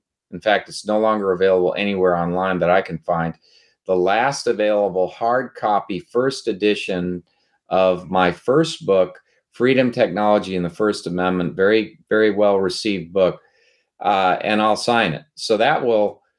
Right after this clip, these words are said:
that will give someone something of value down the road, perhaps. But anyway, people have to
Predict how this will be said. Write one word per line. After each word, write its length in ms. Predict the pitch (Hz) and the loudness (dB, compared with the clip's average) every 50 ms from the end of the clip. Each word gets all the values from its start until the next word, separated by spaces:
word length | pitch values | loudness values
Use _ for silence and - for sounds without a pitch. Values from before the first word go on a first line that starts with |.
| _ _ _ _ _ _ _ _ _ - | _ _ _ _ _ _ _ _ _ -8
that 240 | - 107 123 147 165 | -4 0 0 0 2
will 100 | 156 143 131 | 0 0 0
give 200 | 123 151 143 - | 0 -2 -2 0
someone 420 | - 135 123 120 113 110 107 104 | 0 0 0 2 2 2 0 0
something 460 | - - 113 107 104 - 110 104 101 | 0 0 -2 -2 -2 -2 -2 -2 0
of 120 | 95 90 85 | 0 0 0
value 540 | 95 104 107 110 110 107 107 101 98 90 - - - | 0 2 2 2 2 2 0 0 -4 -6 -8 -6 -2
down 260 | 104 104 101 98 98 | 0 0 0 0 0
the 80 | 92 90 | 0 0
road, 280 | 95 95 95 92 90 - | 2 2 2 0 0 -2
perhaps. 400 | - 92 90 85 78 80 - - - _ _ _ _ _ _ | 0 0 2 2 0 -2 -6 -12 -18 _ _ _ _ _ _
But 120 | - 107 123 | -4 -2 0
anyway, 320 | 139 131 117 98 90 92 | 0 0 0 0 0 0
people 300 | - 147 156 147 139 135 | 0 -2 -2 -2 0 0
have 140 | 127 120 - | 0 0 0
to 300 | - 113 101 98 90 - | 0 0 2 2 0 -2